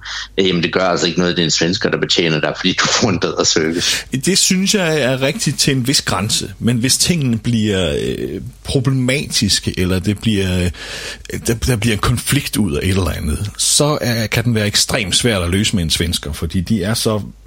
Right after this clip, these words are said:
Speaker 2: vanvittigt konfliktsky, at så bliver hovedet bare stukket i busken, og så får du aldrig et svar fra dem igen.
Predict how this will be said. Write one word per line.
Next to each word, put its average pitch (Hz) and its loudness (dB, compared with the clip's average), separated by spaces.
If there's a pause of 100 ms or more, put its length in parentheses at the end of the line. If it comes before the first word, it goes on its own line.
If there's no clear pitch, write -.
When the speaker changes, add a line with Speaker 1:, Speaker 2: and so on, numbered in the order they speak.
(140)
Speaker 2:
vanvittigt 110 0
konfliktsky, - 0
at 67 -4
så 113 2
bliver 101 0
hovedet 107 0
bare 92 0
stukket 92 0
i 87 0
busken, 85 -2
og 78 0
så 95 2
får 95 0
du 87 0
aldrig 98 0
et 92 -2
svar 87 0
fra 87 0
dem 87 0
igen. 80 0